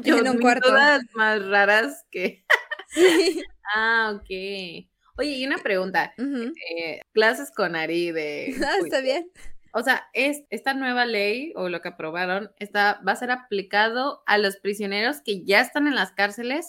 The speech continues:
Speaker 1: o a los nuevos que entren?
Speaker 2: Eh, es que se supone que, bueno, si ya están en la cárcel, ya tienen una condena, ¿no? Entonces ya no esperan un juicio.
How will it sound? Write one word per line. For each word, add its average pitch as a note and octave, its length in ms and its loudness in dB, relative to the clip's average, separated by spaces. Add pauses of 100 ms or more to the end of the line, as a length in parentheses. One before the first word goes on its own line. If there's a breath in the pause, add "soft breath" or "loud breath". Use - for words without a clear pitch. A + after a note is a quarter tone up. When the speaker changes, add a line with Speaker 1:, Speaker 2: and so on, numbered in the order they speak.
Speaker 1:
o G3 100 4
a G3+ 80 6
los F3+ 220 0
nuevos G3+ 340 -2
que F3 120 -6
entren? E3 460 -10
Speaker 2:
Eh, G#3 300 -6
es A3 120 -8
que D4+ 100 -6
se D4+ 160 -6
supone G#3 580 -6
que, F#3+ 280 -4
bueno, A3 280 -4
si A3+ 140 -6
ya A#3+ 100 2
están D4+ 220 -4
en C#4+ 100 -4
la F#3+ 120 -4
cárcel, A#3 540 -4 (140)
ya G3+ 220 -4
tienen G#3 240 -2
una G3 180 -6
condena, F#3 460 -6
¿no? F#3 180 -12
Entonces G3+ 380 -10
ya G#3 100 -4
no G3 80 -8
esperan F#3+ 320 -6
un F3 80 -16
juicio. F#3+ 420 -6